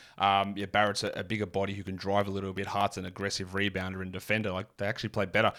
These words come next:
Uh, I'd rather Josh Hart play the four than be forced into playing the two. Honestly, I, I think that's a much better situation. It does lead to some concerns again if Randle gets hurt.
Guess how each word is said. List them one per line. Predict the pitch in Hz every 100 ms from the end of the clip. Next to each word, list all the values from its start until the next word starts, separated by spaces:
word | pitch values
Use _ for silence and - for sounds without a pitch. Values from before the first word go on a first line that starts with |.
| - -
Uh, | 98
I'd | 110 110
rather | 120 120
Josh | 113 -
Hart | 107 104
play | - 101
the | 95
four | - 110 107 95 - - -
than | 101 101 101
be | 98
forced | 101 - 101 -
into | 95
playing | 98 101 98
the | 92
two. | 87 - 92 -
Honestly, | 101 98 95 95
I, | 98 90
I |
think | 107 -
that's | 98
a | 95
much | 98 -
better | - 95
situation. | - 92 92 110 123
It | 147
does | 147 143 120
lead | 117 113
to | 113
some | - 98
concerns | 92 87 95
again | 95 98 95 -
if | 104 -
Randle | 98 98 95
gets | 95 -
hurt. | 120